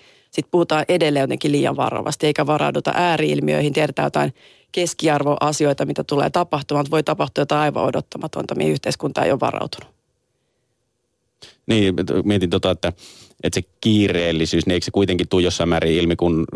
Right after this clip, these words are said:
Speaker 2: kun, ö, kerrotaan niistä – vuosiluvuista, että jos ei tapahdu jotain tähän mennessä, jos ei saada, ö,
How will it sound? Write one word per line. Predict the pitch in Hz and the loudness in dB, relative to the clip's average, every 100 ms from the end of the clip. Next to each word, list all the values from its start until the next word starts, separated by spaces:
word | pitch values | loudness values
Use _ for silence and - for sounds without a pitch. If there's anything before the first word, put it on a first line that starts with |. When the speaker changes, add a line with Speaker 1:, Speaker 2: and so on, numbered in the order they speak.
| 95 | -6
Speaker 2:
kun, | - 82 82 80 - - | -2 0 2 0 -2 -4
ö, | 67 62 | 0 0
kerrotaan | - 101 90 - 82 | 2 2 0 0 0
niistä – | 82 80 82 73 _ _ - | 0 -2 -4 -6 _ _ 0
vuosiluvuista, | 101 95 95 82 82 78 - 78 | 2 2 2 2 2 0 -2 -2
että | 80 - | -2 -2
jos | 82 | 0
ei | 82 | 0
tapahdu | 82 80 85 82 | -2 -2 0 2
jotain | 82 85 82 78 | 2 0 0 0
tähän | 80 85 | 0 0
mennessä, | 80 78 85 | -2 0 0
jos | 80 | 0
ei | 82 | 0
saada, | 80 80 78 - - - | 0 0 -2 -6 -20 -18
ö, | - | -4